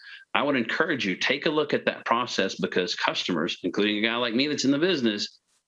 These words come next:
wants that option in there. It is a must-have. Engage reporting,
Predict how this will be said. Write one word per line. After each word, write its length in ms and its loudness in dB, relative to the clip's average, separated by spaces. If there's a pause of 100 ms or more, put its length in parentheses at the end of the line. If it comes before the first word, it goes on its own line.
(400)
wants 340 2
that 220 0
option 380 -2
in 180 0
there. 360 -4
It 100 2
is 120 0
a 60 4
must-have. 640 -2 (1080)
Engage 440 2
reporting, 720 2